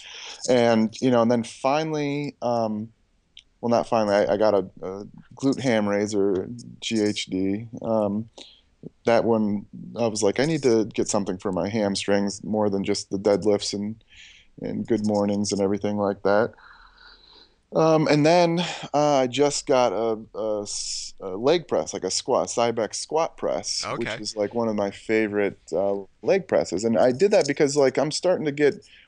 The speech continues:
Speaker 1: weird, um, you know, hip and knee pains when I squat. I never used to get 'em, and so now I'm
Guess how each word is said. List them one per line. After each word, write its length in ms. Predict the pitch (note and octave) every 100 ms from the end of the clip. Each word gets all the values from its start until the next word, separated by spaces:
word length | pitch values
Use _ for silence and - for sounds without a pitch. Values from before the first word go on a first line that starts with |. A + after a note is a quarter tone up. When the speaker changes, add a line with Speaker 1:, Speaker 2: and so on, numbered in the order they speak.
| _
Speaker 1:
weird, 640 | C#3 C#3+ C3+ C3 B2+ B2 A#2+
um, 500 | A2+ G#2+ G#2 A#2+ A#2+ _ - _ _ -
you 100 | B2
know, 260 | A2 A2
hip 320 | G#2+ A2+ G#2+
and 160 | A#2+ F2
knee 260 | A#2+ C3 C3
pains 460 | - C3 B2 B2 A#2+
when 100 | A2
I 80 |
squat. 540 | G#2+ - A2+ A#2 B2 F#2
I 80 | G#2+
never 220 | B2 C3
used 160 | C3+ C3+
to 80 |
get 180 | A#2+ C#3
'em, 160 | C3 A#2
and 100 | A2+
so 120 | A#2
now 240 | A#2 B2 A#2+
I'm 160 | B2